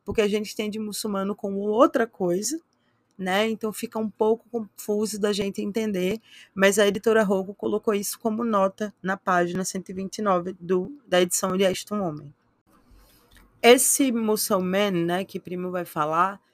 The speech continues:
ele é o que ele considera os submersos, aqueles que não vão sair do lager,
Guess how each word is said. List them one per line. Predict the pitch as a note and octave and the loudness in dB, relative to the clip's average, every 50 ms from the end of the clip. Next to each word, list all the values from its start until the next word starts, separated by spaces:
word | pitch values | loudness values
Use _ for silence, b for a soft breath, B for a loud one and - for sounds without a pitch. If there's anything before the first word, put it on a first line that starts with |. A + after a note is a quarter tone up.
| _ _ _ _ | _ _ _ _
ele | G#3 G#3 A3 A#3+ B3 B3 | 0 0 2 2 2 0
é | A3+ A3+ | 2 0
o | A#3 | 0
que | A#3+ - B3+ | -2 -4 -4
ele | A#3+ B3 | -4 -4
considera | B3 B3+ B3 A#3+ - - A3 G#3+ G#3+ A3+ A#3 A#3+ A3+ | -4 -4 -6 -6 -8 -4 -2 0 0 0 0 0 -4
os | A3+ A#3 B3 A#3+ A#3+ | -4 -4 -6 -8 -8
submersos, | - - A#3 C4+ C4 A#3+ G#3+ F#3 F3+ F3 D#3 - - - - - - - - - _ b b b b b b b | -10 -10 -8 -8 -6 -2 0 0 0 -2 -2 -6 -14 -18 -18 -20 -20 -20 -20 -20 _ b b b b b b b
aqueles | - F3+ F#3 - - A3+ A3 A#3 B3 A#3+ - | -8 -8 -6 -2 -2 0 0 0 -4 -6 -8
que | - - A#3+ | -12 -10 -10
não | A3 A3 A3 A3 A#3 B3 C#4 C#4+ C4+ | -8 -8 -6 -6 -4 -4 -4 -4 -6
vão | A#3+ G#3 G3+ G3 G#3+ A3 A3+ A#3 B3 B3 B3+ A#3+ | -8 -10 -8 -6 -6 -4 -4 -4 -4 -6 -8 -10
sair | - - - G#3+ G3 F#3+ G3 G3 | -14 -8 -4 -4 -2 -2 -2 -4
do | F3+ F3 F3+ | -6 -6 -6
lager, | F3 E3+ D#3+ D#3 D#3+ D#3 D3+ D#3 F3 | -4 -2 -2 -4 -6 -8 -12 -16 -18